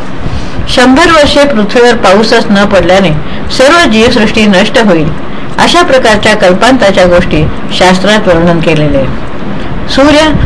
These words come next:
त्याच्या बारा कळांनी तापू लागला की सर्व पृथ्वी जळून तिची राख होऊन जाते. तीच राख महाप्रलयाच्या वेळी जळात विरून जाते.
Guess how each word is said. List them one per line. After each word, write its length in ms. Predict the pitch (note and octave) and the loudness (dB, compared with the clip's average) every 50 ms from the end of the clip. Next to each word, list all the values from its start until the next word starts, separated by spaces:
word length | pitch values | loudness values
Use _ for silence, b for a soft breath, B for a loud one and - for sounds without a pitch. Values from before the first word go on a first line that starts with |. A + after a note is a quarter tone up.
| - - - | 0 0 2
त्याच्या 280 | A3 A3+ A3 A3+ A3+ | 2 2 2 2 2
बारा 340 | G#3+ G#3 G#3+ G#3+ G#3+ - F#3+ | 2 2 2 2 2 2 2
कळांनी 440 | G3 G3 B3 A3 G3+ F#3+ F#3 F#3+ F#3+ | 2 2 2 2 2 2 2 2 2
तापू 340 | F#3 F#3 F3+ F#3 F#3 G#3 A3+ | 2 2 2 2 2 0 0
लागला 320 | A3 F#3+ F3+ F3 F3+ F3 | 2 2 4 4 4 2
की 240 | E3+ F3 F3 E3 D#3+ D3+ B B B B - | 2 2 0 -2 -2 -4 B B B B -2
सर्व 300 | - C4 C#4 D4+ D4 C4 | 0 2 2 2 2 2
पृथ्वी 360 | - G3+ F#3+ F#3 F#3 A3+ C#4+ D4+ | 2 0 0 0 0 0 2 2
जळून 300 | A#3+ A3 G3+ G3+ G3 G3 | 2 2 2 2 2 2
तिची 300 | - F#3+ F#3 G3+ F3+ F3+ | 0 0 0 2 2 2
राख 160 | F3 F3 G#3 - - | 2 2 0 0 0
होऊन 160 | C4+ A3+ G3+ | 0 2 2
जाते. 340 | F3+ E3 D#3 D#3 E3+ D#3+ - B B B B B B - | 2 0 0 0 -2 -4 -4 B B B B B B -2
तीच 220 | C4+ C#4+ D#4 - - | 0 0 0 0 0
राख 200 | G3+ F3+ D#3+ D3+ - - - - - - - | 0 0 0 0 -2 -4 -6 -8 -6 -4 0
महाप्रलयाच्या 920 | F#3+ F#3+ F#3+ G#3 B3 C#4+ C#4+ - G#3+ G#3 G3+ G3+ G3 F#3+ F#3 F3+ F#3+ F3+ F3 | 0 2 2 2 2 2 0 0 0 0 2 4 4 4 4 4 4 2 4
वेळी 300 | F3+ A3 A3+ F#3+ D#3+ D#3 D#3 - - - - - F3+ | 4 2 2 2 0 0 -2 -4 -4 -4 -2 0 2
जळात 360 | F#3+ F#3 F#3 F#3 F#3+ F#3 F#3 - | 2 4 4 4 2 0 0 2
विरून 340 | F#3 F#3 F#3+ F3+ E3 D#3 | 2 4 4 4 2 2
जाते. 320 | D#3 D3+ C#3+ - - - | 2 0 0 -2 -4 -6